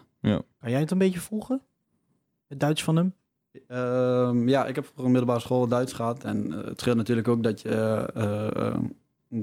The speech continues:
Speaker 3: zeg maar, dicht bij de grens woont. Ja,
Speaker 2: Ja,
Speaker 3: dan
Speaker 2: precies.
Speaker 3: praat eigenlijk iedereen al wel iets makkelijker, eh, Duits.
Speaker 1: Oldenzaal is eigenlijk gewoon Duitsland, hè?
Speaker 3: Ja, eigenlijk wel.
Speaker 2: <laughs>
Speaker 3: Ja. Ik, ik, ik, ik krijg die opmerking vaak, eh, naar mijn hoofd,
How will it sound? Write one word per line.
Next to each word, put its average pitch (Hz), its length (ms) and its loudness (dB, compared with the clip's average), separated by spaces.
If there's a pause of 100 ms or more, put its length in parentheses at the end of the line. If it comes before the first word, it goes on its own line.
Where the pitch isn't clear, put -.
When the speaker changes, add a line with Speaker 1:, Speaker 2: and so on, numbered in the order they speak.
(100)
Speaker 3:
zeg 110 140 -8
maar, 107 100 0
dicht 104 140 0
bij 113 120 2
de 110 60 -2
grens 120 260 0
woont. 107 360 0
Ja, - 140 -8
Speaker 2:
Ja, 101 80 -2
Speaker 3:
dan 104 120 -2
Speaker 2:
precies. 104 180 0
Speaker 3:
praat 110 240 0
eigenlijk 104 320 -4
iedereen 104 300 -2
al 98 140 0
wel 98 180 -2
iets 107 160 -6
makkelijker, 110 640 -4
eh, - 120 -6
Duits. - 480 -6
Speaker 1:
Oldenzaal 92 420 2
is 92 80 0
eigenlijk 95 160 0
gewoon 95 140 2
Duitsland, 95 380 0
hè? 92 100 -4 (540)
Speaker 3:
Ja, 101 220 -4
eigenlijk 101 440 0
wel. - 300 4
Speaker 2:
<laughs> 117 140 2
Speaker 3:
Ja. 110 160 2 (460)
Ik, 117 180 -6
ik, 123 200 0
ik, 127 260 0
ik 131 140 0
krijg 135 200 2
die 131 160 4
opmerking 127 400 2
vaak, 120 300 0
eh, 117 160 -2
naar 110 160 -4
mijn 139 140 6
hoofd, 110 220 -4